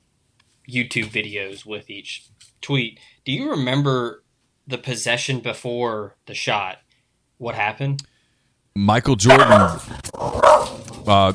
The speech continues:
Speaker 2: a dog attacked Michael Jordan on the
Speaker 1: Yeah,
Speaker 2: court.
Speaker 1: dogs, dogs
Speaker 2: A-
Speaker 1: are chiming in.
Speaker 2: And, uh,
Speaker 1: Um,
Speaker 2: took his calf out. No, Michael Jordan blocked a Karl Malone shot.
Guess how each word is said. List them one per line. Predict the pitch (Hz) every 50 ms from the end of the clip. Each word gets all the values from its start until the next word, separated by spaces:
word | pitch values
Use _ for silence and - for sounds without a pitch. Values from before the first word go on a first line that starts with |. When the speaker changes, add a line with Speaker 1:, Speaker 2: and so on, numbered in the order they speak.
| - -
Speaker 2:
a | 104 104
dog | 90 80 113 117 127 135 135 139 123
attacked | 120 110 101 - - - 120 113 113 - - - 107
Michael | 113 104 104 - 107 104
Jordan | 90 90 98 92 90 80 87 92 87 76 - -
on | 98 95 98
the | 101 101
Speaker 1:
Yeah, | - -
Speaker 2:
court. | 101 92 87 82 76
Speaker 1:
dogs, | - 120 123 123 120 - - - _ _ _
dogs | 135 117 104 - 117
Speaker 2:
A- |
Speaker 1:
are | 110
chiming | - - 113 113 113 110 110
in. | 110 107 113 _ _ -
Speaker 2:
And, | 92 90 87 85 82
uh, | 87 85 -
Speaker 1:
Um, | 117
Speaker 2:
took | 117 117 101 -
his | 107 92
calf | - - 113 104 98 -
out. | 98 - -
No, | 135 127
Michael | 127 127 127 139 - - 147
Jordan | 107 127 151 156 143 131 113 110
blocked | 98 90 98 104 107 117 123 117 - - -
a | 101
Karl | - _ - - - 113 113 113
Malone | 110 107 107 110 113 107
shot. | - 123 120 123 113 -